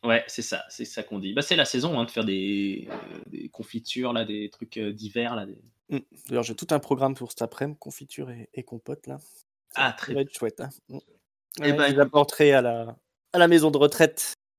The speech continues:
Speaker 1: Ah, ils vont être
Speaker 2: Hein,
Speaker 1: contents.
Speaker 2: comme ils peuvent plus mâcher, un peu de compote, c'est pas mal.
Speaker 1: Ils vont être contents. Bah, écoute, tu nous en diras des nouvelles, euh, en commentaire de, <laughs> de ta compote et de ta confiture.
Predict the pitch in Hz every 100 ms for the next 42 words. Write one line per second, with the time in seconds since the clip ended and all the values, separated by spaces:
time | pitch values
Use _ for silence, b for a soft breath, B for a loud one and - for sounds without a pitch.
0 | _ - 113 117 113 101 90 98 113 117
1 | 123 147 131 _ _ 131 131 127 120 -
2 | 131 117 - 139 139 127 - 117 - 127
3 | 131 139 - - 127 120 120 - - _
4 | _ _ _ _ - 113 113 117 - 120
5 | 113 - B B B _ 131 143 165 160
6 | - 165 180 160 139 147 175 143 160 139
7 | 151 165 101 123 120 127 151 127 - 143
8 | 147 120 117 165 151 123 123 151 131 135
9 | - 143 131 - 135 127 - 120 127 143